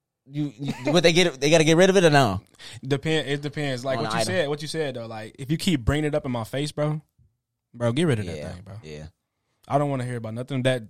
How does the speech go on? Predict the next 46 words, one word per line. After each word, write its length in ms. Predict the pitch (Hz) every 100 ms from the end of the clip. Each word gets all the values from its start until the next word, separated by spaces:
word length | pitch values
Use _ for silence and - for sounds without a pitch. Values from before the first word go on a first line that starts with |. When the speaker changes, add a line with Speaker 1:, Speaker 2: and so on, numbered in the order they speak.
| _ 131
Speaker 2:
Johnny 360 | 123 139 135 117
did 480 | 117 110 120 69 _ _
five 340 | _ 135 135 131
years 200 | 127 107
ago. 280 | 92 64 - _ _ _ _ _ - - - -
So 260 | - 120 113
stop, 440 | - 113 87 - _ _ _ _ -
please. 420 | 127 107 87 - _
Speaker 1:
Um, 80 | 117
all 840 | 131 135 127 107 90 - _ 123 123
right, 20 | 139
I 40 | 127
got, 160 | 120
I 80 | 135
got, 280 | 127 110 - _ _
I 100 | 117
got 160 | 117 104
one 140 | 98
for 160 | 92 95
you. 180 | 90 85 - _
It's, 200 | 117 120
it's, 260 | 110 120 -
this 240 | 107 139
one 120 | 101
gonna 80 | 90
be 80 | 90
hard 340 | 80 95 85
for 60 | 85
a 40 |
lot 180 | 82 85
of 40 | 80
people 200 | 80 71
too. 180 | 80 67
Like 180 | 90 123
I 60 |
said, 180 | 117 107
this 100 | 131
is 40 | 123
gonna 100 | 110
be 120 | 107
a, 40 |
re-, 120 | 95 -
a 120 | 92
relationship 500 | 87 104 113 113 95
driven 400 | 92 113 113 95
podcast. 640 | 90 95 82 65 57 53